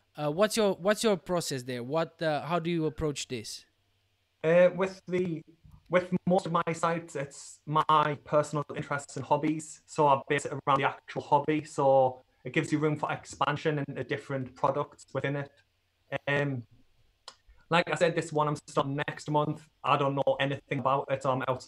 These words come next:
Speaker 2: outsourcing all of its content. But with my o-, my historical sites, I've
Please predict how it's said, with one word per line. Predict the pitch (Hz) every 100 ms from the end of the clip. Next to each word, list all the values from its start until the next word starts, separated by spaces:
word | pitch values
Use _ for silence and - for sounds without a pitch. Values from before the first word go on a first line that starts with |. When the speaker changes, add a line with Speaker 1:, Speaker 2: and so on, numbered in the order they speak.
| -
Speaker 2:
outsourcing | 135 - 139 139 135 110
all | 139 127
of | 117
its | 143 -
content. | 143 139 - 165 - _ _ _ _ -
But | 147
with | 170
my | 156 151
o-, | 156 156
my | 143 143
historical | 143 147 151 151 151 156
sites, | 151 151 151
I've | 147